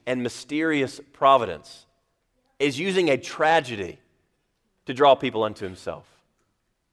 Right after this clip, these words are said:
God used the death of a servant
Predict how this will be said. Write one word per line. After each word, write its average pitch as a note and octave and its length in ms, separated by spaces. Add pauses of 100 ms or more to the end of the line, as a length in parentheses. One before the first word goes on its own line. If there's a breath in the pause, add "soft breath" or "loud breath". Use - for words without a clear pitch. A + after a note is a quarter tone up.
(1300)
God D#3 680 (160)
used D#3 720
the D3+ 80
death F#3 520
of D#3+ 140
a D3+ 60
servant D3 600